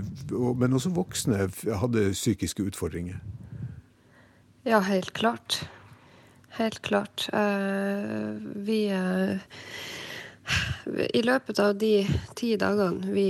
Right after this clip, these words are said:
Speaker 2: jobbet inne i denne klinikken her, så møtte vi så mange mennesker, og vi, eh, hørte så mange historier, at, eh, vi snakket ofte om det, at vi,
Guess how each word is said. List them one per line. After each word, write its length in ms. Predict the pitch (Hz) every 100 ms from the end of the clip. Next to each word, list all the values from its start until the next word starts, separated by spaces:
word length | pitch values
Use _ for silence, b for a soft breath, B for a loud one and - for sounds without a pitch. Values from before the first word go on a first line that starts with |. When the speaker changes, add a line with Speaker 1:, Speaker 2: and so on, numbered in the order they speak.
| 185 185
Speaker 2:
jobbet 380 | 190 196 185 185
inne 220 | 190 185
i 80 | -
denne 220 | 185 190 190
klinikken 500 | 196 190 190 - 185
her, 100 | -
så 420 | - - 208 208 - - - - - - - - - - - - -
møtte 420 | - 247 - -
vi 120 | 208 196 -
så 260 | - 226 208
mange 240 | 202 208
mennesker, 640 | 196 196 269 277 - 302 320 -
og 140 | 226 220
vi, 300 | 233 226 214
eh, 460 | - - 208 208 220 202
hørte 280 | 240 -
så 120 | - 196
mange 280 | 190 196 185
historier, 600 | 185 185 208 240 262 277 B B B B B B -
at, 340 | 208 - -
eh, 300 | 208 208 214 220
vi 260 | 226 220
snakket 400 | 214 254 254 226
ofte 300 | - - -
om 100 | 196
det, 120 | 190 190
at 320 | - 208 -
vi, 140 | 214